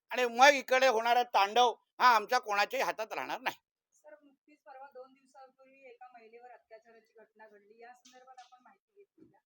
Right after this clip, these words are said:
Speaker 1: त्या संदर्भात पण मी एसपी कुलकर्णी आणि ह्यांनी मला माहिती दिली की त्या संबंधित तपास सुरू आहे. जवळपास सहा सीसीटीव्ही कॅमेऱ्याचे फुटेज त्यांना मिळालेले आहेत. योग्य पद्धतीने तपास चालू, हे असं त्यांचं म्हणणं आहे.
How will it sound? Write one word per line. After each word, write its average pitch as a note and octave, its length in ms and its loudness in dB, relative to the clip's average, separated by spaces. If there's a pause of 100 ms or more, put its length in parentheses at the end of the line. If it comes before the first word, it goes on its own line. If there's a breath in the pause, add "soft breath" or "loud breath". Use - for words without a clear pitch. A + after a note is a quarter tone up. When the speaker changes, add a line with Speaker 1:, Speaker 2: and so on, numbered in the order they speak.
Speaker 1:
त्या G#3 140 4
संदर्भात G#3 520 -2
पण A#3+ 280 -14
मी G#3 260 -12 (120)
एसपी F#3+ 500 -8
कुलकर्णी F#3 600 -6
आणि F#3+ 220 -4
ह्यांनी E3+ 200 -8
मला F3 260 -6
माहिती D3+ 320 -8
दिली E3 240 -12
की F#3+ 140 -10
त्या F3 200 -4
संबंधित E3+ 480 -10
तपास E3 300 -8 (400)
सुरू F3+ 280 -6
आहे. G3+ 200 2 (380)
जवळपास G3+ 580 0
सहा G3+ 300 4
सीसीटीव्ही G#3+ 600 -14
कॅमेऱ्याचे G3+ 500 -6
फुटेज F#3+ 400 -14
त्यांना F#3 220 -4
मिळालेले F3+ 460 -4
आहेत. A3 140 0 (420)
योग्य B3+ 360 4
पद्धतीने B3+ 440 -2
तपास A#3+ 500 0
चालू, A#3 260 0
हे B3+ 80 6
असं C4 240 2
त्यांचं C4+ 420 -2
म्हणणं G#3+ 280 -2
आहे. B2+ 100 -4